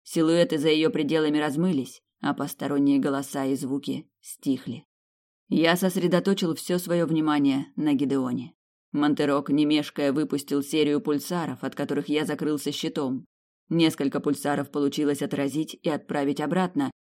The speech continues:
но Гидеон словно уж увернулся.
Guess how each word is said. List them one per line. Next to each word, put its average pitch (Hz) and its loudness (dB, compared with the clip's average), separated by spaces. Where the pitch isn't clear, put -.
но 170 2
Гидеон 180 2
словно 151 -4
уж - -2
увернулся. 135 -2